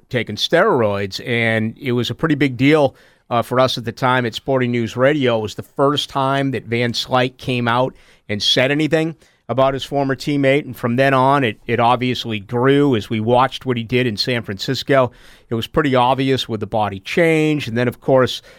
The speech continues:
the Game of Shadows book came out, which I do recommend for any baseball fan. It was a tremendous read.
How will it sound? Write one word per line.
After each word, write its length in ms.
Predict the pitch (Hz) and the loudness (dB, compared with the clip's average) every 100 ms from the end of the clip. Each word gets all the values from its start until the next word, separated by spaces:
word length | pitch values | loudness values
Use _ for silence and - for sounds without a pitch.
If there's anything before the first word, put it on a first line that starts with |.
| _ - | _ -10
the 60 | |
Game 260 | 117 135 123 | -2 0 0
of 80 | 113 | -2
Shadows 520 | - 147 151 143 131 | 0 0 2 0 -2
book 300 | - 135 131 | -2 -2 -2
came 300 | - 131 127 | -2 0 2
out, 240 | 123 123 | 2 2
which 180 | 110 104 | 0 -2
I 80 | 110 | -2
do 120 | 120 | 0
recommend 560 | 120 117 117 113 110 107 | 0 0 0 -2 -2 -2
for 280 | 110 104 - | -4 -4 -4
any 220 | 143 151 | -2 0
baseball 480 | 135 117 110 - 107 | 2 0 0 -2 -4
fan. 300 | - 113 110 | -2 -2 0
It 40 | 110 | -2
was 180 | 104 | -6
a 40 | 107 | -10
tremendous 640 | - 120 127 139 135 117 120 | -6 0 2 2 0 -2 -2
read. 380 | 117 113 110 | -2 -2 -4